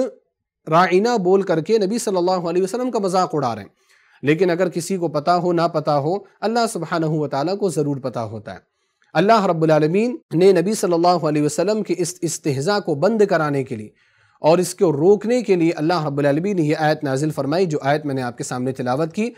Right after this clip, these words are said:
सूरह बकरा की आयत नंबर एक सौ चार। और अल्लाह रब्बुल आलमीन ने सहाबे किराम को कह करके उनको रोका, कहा, "या अय्युहल्लदीना आमनू, ऐ वो लोगो जो ईमान लेकर के आए, ला तक़ूलू राइना,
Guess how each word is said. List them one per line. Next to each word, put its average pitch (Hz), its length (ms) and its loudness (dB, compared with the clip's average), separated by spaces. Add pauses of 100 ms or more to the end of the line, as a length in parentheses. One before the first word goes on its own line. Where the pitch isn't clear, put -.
(120)
सूरह 156 260 -2
बकरा 170 300 0
की 180 140 -4
आयत 135 220 -4
नंबर 156 200 -2
एक 123 100 -6
सौ 117 160 -10
चार। 98 220 -14 (540)
और 147 80 2
अल्लाह 202 260 4
रब्बुल 175 200 2
आलमीन 170 260 2
ने 165 100 2
सहाबे 214 380 2
किराम 202 320 0
को 226 220 2 (180)
कह 160 160 0
करके 160 300 -2
उनको 160 300 0
रोका, 120 280 -4
कहा, 143 240 0
"या 180 200 2
अय्युहल्लदीना 202 720 0
आमनू, 143 320 -2 (120)
ऐ 233 140 2
वो 214 180 0
लोगो 208 240 2
जो 180 200 -2
ईमान 170 320 0
लेकर 139 300 -2
के 113 160 -10
आए, 101 140 -12 (600)
ला 226 280 2
तक़ूलू 226 560 0
राइना, 165 600 0